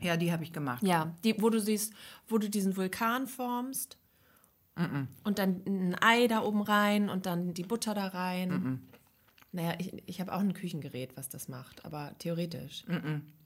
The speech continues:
Speaker 2: Ach so.
Speaker 1: Arbeitest du mit kalter Butter oder mit warmer Butter? Weil ich hab mit warmer Butter gearbeitet, das ist was völlig anderes. Das ist, glaub ich, ein normaler Rührteig.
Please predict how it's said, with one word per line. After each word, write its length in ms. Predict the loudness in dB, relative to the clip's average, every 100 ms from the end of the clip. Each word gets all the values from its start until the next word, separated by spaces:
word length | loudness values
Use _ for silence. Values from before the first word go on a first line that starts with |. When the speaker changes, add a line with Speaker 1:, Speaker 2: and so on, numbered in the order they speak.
| -14
Speaker 2:
Ach 100 | -10
so. 220 | -8 -8 -10 -14 _ _ _ _ _ _ _ _ -20 -20 _ _ _ _ _ _ -20 -16 -4
Speaker 1:
Arbeitest 400 | 2 2 0 -2
du 40 |
mit 140 | -4 -2
kalter 320 | -2 0 -2
Butter 400 | -2 -4 -4 -2
oder 140 | -2
mit 320 | -2 -2 -6 -16 _ _
warmer 360 | -4 -2 -2 -4
Butter? 400 | -6 -8 -8 -8 -14 -20 -20 -20 -20 _ -20 -16 -2
Weil 180 | 0 0
ich 140 | -2 -2
hab 80 |
mit 180 | -4 -2
warmer 280 | 0 2 0
Butter 280 | -2 -4 -4
gearbeitet, 480 | -2 -2 -2 -4 -8
das 80 |
ist 60 | -6
was 140 | -8
völlig 300 | -6 -6 -4
anderes. 280 | -4 -4 -4
Das 80 | -6
ist, 60 | -6
glaub 140 | -6
ich, 140 | -6
ein 100 | -6
normaler 380 | -4 -4 -4 -2
Rührteig. 680 | -2 -2 -4 -8 -8 -10